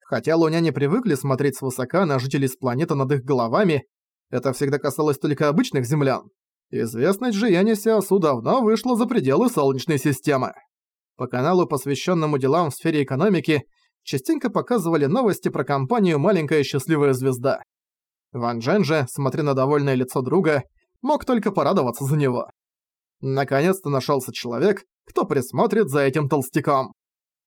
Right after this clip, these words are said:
В то же время, глядя на счастье Яни Сиасу, Ван Джен невольно вздыхал. Сам он отложил свои любовные переживания в долгий ящик, однако их отношения с Айной, как бы так сказать,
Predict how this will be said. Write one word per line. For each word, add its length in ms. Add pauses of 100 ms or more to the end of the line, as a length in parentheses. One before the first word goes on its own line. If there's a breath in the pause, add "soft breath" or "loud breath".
(120)
В 20
то 120
же 120
время, 420 (140)
глядя 380
на 120
счастье 400
Яни 200
Сиасу, 560 (420)
Ван 300
Джен 340
невольно 380
вздыхал. 580 (640)
Сам 260
он 80
отложил 380
свои 280
любовные 420
переживания 580
в 60
долгий 320
ящик, 480 (420)
однако 380
их 140
отношения 500
с 160
Айной, 480 (160)
как 140
бы 100
так 160
сказать, 460